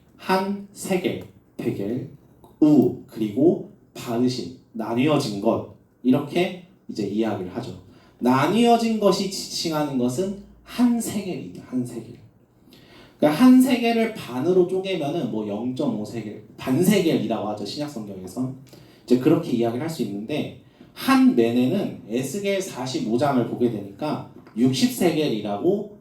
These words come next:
이야기를 합니다. 정리해서 쉽게 얘기하면 한 세겔 그리고 나뉘어진 한 세겔 전체 육십이 세겔, 이 세겔이 세워졌다라는 문장이 돼요.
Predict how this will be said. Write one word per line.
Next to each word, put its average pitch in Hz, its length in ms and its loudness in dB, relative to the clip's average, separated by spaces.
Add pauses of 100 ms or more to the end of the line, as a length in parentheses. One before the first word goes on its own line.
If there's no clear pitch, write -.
(120)
이야기를 101 600 2
합니다. 92 320 -12 (1000)
정리해서 208 600 4
쉽게 190 400 0
얘기하면 127 640 0 (280)
한 254 360 8
세겔 190 720 0
그리고 127 500 4
나뉘어진 151 600 0
한 190 260 -6
세겔 123 640 -4 (300)
전체 127 640 0 (220)
육십이 127 720 2
세겔, 123 680 -2
이 123 120 2
세겔이 139 680 0 (120)
세워졌다라는 135 1200 -2
문장이 110 460 -4
돼요. 85 180 -14